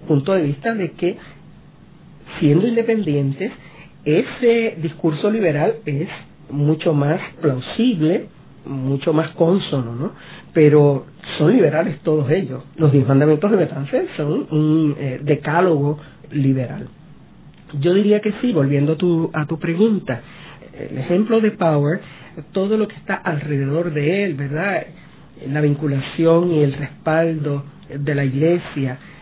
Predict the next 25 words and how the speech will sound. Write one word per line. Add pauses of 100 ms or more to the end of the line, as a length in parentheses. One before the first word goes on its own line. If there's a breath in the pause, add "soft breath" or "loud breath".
(160 loud breath)
de
gestiones
que (100)
se
hacen,
las
primeras
gestiones
de
prensa, (240 loud breath)
después
de
la
Gaceta,
naturalmente, (240 loud breath)
los
primeros
periódicos
como
el
Diario
Económico, (480 loud breath)
de
Alejandro
Ramírez,